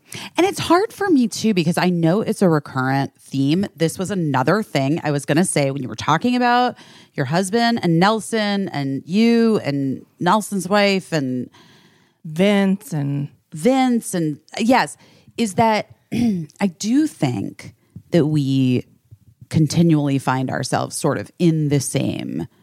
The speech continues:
Speaker 1: situations because of patterns,
Speaker 2: Yeah.
Speaker 1: because of the way that we behave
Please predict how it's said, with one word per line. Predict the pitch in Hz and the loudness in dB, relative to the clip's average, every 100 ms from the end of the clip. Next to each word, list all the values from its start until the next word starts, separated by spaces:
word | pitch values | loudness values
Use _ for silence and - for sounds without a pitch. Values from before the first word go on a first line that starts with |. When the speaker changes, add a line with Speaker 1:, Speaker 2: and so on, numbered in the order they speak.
| _ _ | _ _
Speaker 1:
situations | - - 131 139 160 160 - 127 110 - - | -6 -4 0 2 4 2 0 -2 -4 -8 -10
because | - 147 139 143 135 - | -4 -2 0 0 0 -6
of | 117 - | -12 -10
patterns, | - 135 131 127 123 120 120 123 127 - - - - | -2 0 2 0 -2 -2 -2 -4 -6 -10 -14 -20 -12
Speaker 2:
Yeah. | 160 147 | -2 0
Speaker 1:
because | 151 143 | 2 0
of | 123 | 0
the | 131 | -2
way | 131 131 | 0 0
that | 98 - | -4 -6
we | 135 147 139 139 135 - _ _ _ _ _ _ _ _ | -2 2 2 2 0 -4 _ _ _ _ _ _ _ _
behave | 156 143 135 143 135 135 131 131 127 120 | 0 2 4 4 4 2 0 0 -2 -8